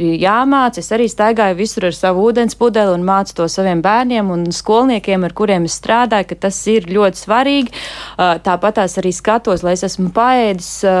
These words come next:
un, un man pietiek, ā, enerģijas koncentrēties, ā, vai es esmu izkustējies. Nu, bērns, ā, īpaši pirmās klases bērns, kurš ir iepriekš diezgan, ā,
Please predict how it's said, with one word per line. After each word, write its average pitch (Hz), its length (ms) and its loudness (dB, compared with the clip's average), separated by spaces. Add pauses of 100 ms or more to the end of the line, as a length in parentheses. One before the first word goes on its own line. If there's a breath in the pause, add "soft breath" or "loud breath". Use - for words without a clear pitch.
(580)
un, 180 320 0
un 175 320 0
man 196 160 2
pietiek, 196 400 0
ā, 175 240 2
enerģijas 180 560 0
koncentrēties, 214 1040 0
ā, 175 120 0 (340 loud breath)
vai 190 240 2
es 190 200 -2
esmu 208 240 0
izkustējies. 151 720 0
Nu, 196 80 -2
bērns, 196 460 0
ā, 170 180 0 (800)
īpaši 190 420 0
pirmās 190 480 0
klases 190 400 -2
bērns, 196 320 0
kurš - 240 -10
ir 180 160 -4
iepriekš 170 400 -4
diezgan, 165 400 0
ā, 151 160 2